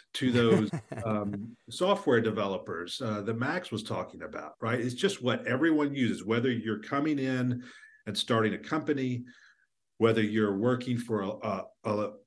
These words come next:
Speaker 1: one of the big tech giants. This is what you use. The, the one exception at this point is a Google chip called the T P U, which Google uses in
Speaker 2: Mm-hmm.
Speaker 1: large numbers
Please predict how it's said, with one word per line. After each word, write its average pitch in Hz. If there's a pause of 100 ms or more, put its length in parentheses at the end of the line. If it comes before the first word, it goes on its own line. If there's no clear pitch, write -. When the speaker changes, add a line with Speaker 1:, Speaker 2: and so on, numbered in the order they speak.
(140)
Speaker 1:
one 120
of 117
the 127
big 127
tech 165
giants. 135 (120)
This 147
is 120
what 110 (280)
you 107
use. 92
The, 120 (160)
the 131
one 190 (260)
exception 135
at 113
this 147
point 113
is 104
a 101
Google 131
chip -
called 107
the 98
T 139
P -
U, 101
which 95
Google 131
uses 98
in 98
Speaker 2:
Mm-hmm. 98
Speaker 1:
large 95
numbers 85